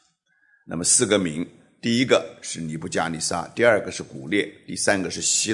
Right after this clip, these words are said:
呃，是亚历山大，第四个，当你读到路加福音，主耶稣要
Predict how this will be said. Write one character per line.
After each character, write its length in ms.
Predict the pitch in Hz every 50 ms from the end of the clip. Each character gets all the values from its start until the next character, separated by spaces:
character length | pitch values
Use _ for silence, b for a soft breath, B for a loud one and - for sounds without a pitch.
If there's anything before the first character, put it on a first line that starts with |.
| 104 -
呃， 360 | - 85 82 73 71 65 64
是 180 | 60 - - -
亚 100 | 76 73
历 100 | 78 82
山 260 | 82 - 101 92 95
大， 240 | 95 101 104 82 - B B B B B B B B
第 120 | B 123 120
四 260 | - - - 214 202
个， 120 | 131 107 104
当 220 | 90 127 123 120
你 80 | 113 95
读 200 | 87 - 92 101
到 320 | 87 101 90 82 80 - - - -
路 200 | - 110 113 117
加 220 | 107 - 123 120 117
福 180 | 113 - - 87
音， 200 | 80 87 92 92
主 160 | - 87 82
耶 120 | 85 90
稣 180 | 98 92 - 107
要 180 | 104 101 92